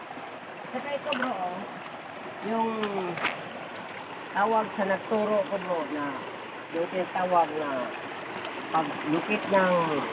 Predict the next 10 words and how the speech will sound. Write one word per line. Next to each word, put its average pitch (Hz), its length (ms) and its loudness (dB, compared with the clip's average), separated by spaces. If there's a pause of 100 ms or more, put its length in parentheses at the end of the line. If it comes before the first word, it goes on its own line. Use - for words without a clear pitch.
(220)
kuwan, 202 320 12
deposito, 175 720 6
yung 170 320 -2
papuntang 196 460 4
deposito, 180 460 0
itong 262 300 6 (540)
klaseng 226 400 10 (300)
butas 190 340 0
ito. 196 220 2 (100)
Pana-, 202 360 2